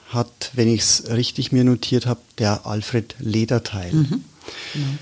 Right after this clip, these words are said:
Speaker 1: Das muss wohl irgendwo kurz nach dem Zweiten Krieg, Zweiten Weltkrieg gewesen sein, neunzehnhundertsechsundvierzig.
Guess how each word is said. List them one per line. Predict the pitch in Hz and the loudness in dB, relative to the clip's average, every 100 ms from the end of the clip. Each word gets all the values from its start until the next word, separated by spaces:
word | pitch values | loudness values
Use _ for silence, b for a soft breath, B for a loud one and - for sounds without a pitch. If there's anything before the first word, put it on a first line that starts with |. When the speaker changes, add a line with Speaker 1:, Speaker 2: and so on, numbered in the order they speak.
| B B - | B B -16
Speaker 1:
Das | 92 127 127 - | -2 2 4 6
muss | 143 156 151 | 6 6 6
wohl | 139 131 | 6 6
irgendwo | 127 143 143 135 135 135 107 B - | 6 6 6 6 4 4 0 B -2
kurz | 147 143 - | 0 2 2
nach | 143 127 | 2 4
dem | 127 123 120 | 4 2 0
Zweiten | - 120 117 127 117 | 2 2 4 0 0
Krieg, | 127 147 - - | 0 -2 -2 -2
Zweiten | - 113 120 | 2 4 4
Weltkrieg | 117 131 151 147 | 4 4 0 2
gewesen | 143 135 135 143 | 2 2 4 4
sein, | 131 127 | 4 4
neunzehnhundertsechsundvierzig. | 120 113 117 - 113 - - - - - 185 - | 4 2 0 0 -2 -4 -2 -4 0 0 -2 -4